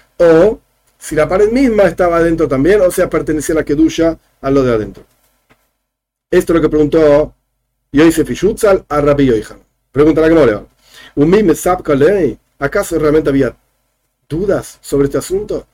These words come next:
¿Acaso Yosef Ishutzal tenía esta duda? Beatania, ¿acaso no aprendemos en una braisa? "Y si ben Yehuda, Oimer", dice, "Y si ben Yehuda,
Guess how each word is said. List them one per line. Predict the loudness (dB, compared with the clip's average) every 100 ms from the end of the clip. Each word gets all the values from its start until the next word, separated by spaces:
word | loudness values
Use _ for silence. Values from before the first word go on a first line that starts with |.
| _
¿Acaso | -10 -6 -4 -2
Yosef | -4 0 -2 -2 -6
Ishutzal | -8 -8 -4 -2 -2
tenía | 0 0
esta | -2 -4
duda? | 0 0 0 -6 _ _ -20 -14 -4
Beatania, | -2 0 0 2 0
¿acaso | 0 -2 -2
no |
aprendemos | 0 0 0
en | -2
una | -2
braisa? | 0 0 -2 -4 -2
"Y | -4 -4
si | -6
ben | -4 0
Yehuda, | 0 2 0 -2
Oimer", | 0 2 0 -2
dice, | -6 -6
"Y | -6 -6
si | -4
ben | -2
Yehuda, | -2 -2 -2 -4 -4